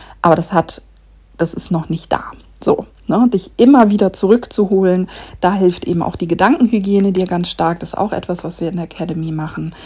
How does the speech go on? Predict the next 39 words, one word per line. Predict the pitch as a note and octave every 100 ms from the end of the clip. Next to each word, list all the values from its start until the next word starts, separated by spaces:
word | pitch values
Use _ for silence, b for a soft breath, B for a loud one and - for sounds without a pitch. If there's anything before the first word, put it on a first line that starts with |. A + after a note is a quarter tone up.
| B B -
dass | F3 F3
du | F3+
eben | E3+ E3
lernst, | E3 E3+ G3 G#3 E3+
wirklich | F3 E3+ -
mit | F3 F#3 F3+
deinen | E3 E3+ F3 E3
Gedanken | E3+ E3 F3+ - E3+ E3+ F3 B B B B
umzugehen | G#3+ D4 - A#3 G3 G3 F#3+
und | - E3+ E3+
sie | F3 E3+ E3+ - - -
zu | - E3+
lenken, | E3 F#3 B3 A#3+ A3 A3 A#3 - - - - - - - - - -
ihnen | F3
eben | F3 F3
nicht | F3+ G3+ -
blind, | G3+ G3+ G3 G3+
blind | G3 G3
zu | - F3+
folgen | - F#3 G3 G3 F3+
mit | E3+
all | E3 E3
den | D#3
Auswirkungen, | D#3+ F3 - F3+ F3 E3+
die | E3+
das | E3 -
dann | - D#3+
eben | E3 D#3
auch | - - F3
hat, | - - B B B B B -
äh, | F3
mit | E3 D#3
all | D#3
den | D#3+ E3+
Gefühlen, | E3+ - A3 G#3
die | F#3
dadurch | F3 F3 E3+ -
entstehen, | D#3+ - - D#3 D#3 D#3
sondern | D#3 D#3 D#3 D#3 D3+